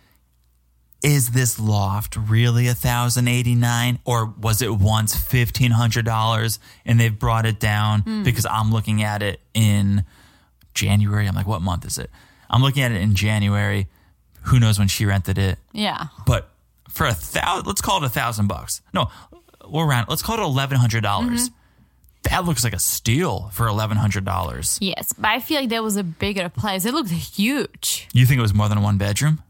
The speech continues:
Speaker 2: Maybe they have a different size, but that place was huge. If that's eleven hundred,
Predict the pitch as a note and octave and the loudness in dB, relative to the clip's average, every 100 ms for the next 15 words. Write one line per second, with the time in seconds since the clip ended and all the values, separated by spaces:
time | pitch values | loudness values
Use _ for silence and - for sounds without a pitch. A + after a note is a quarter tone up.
0 | _ _ _ _ _ _ _ _ _ - | _ _ _ _ _ _ _ _ _ -2
1 | A3+ B3+ B3+ A3+ - - G3+ A3+ G#3+ G3+ | 0 2 0 -2 -4 -8 -4 -2 0 -2
2 | G3+ G3 F#3+ - G3+ A#3 A3 G3+ G3+ D#3+ | -2 -2 -2 0 0 0 -2 -4 -6 -4
3 | G#3 B3+ D#4 C#4+ A#3+ G#3 E3+ D3+ F3+ A#3+ | -2 -2 -2 -2 0 0 -2 -2 0 0
4 | A#3 D3 E3 G#3+ - G#3+ A#3+ D4+ - A#3 | 0 -2 -4 -6 -6 -2 0 0 -4 -4
5 | A3+ B3 A3+ G3 G3+ A3 C4+ | -2 -2 0 0 0 0 -2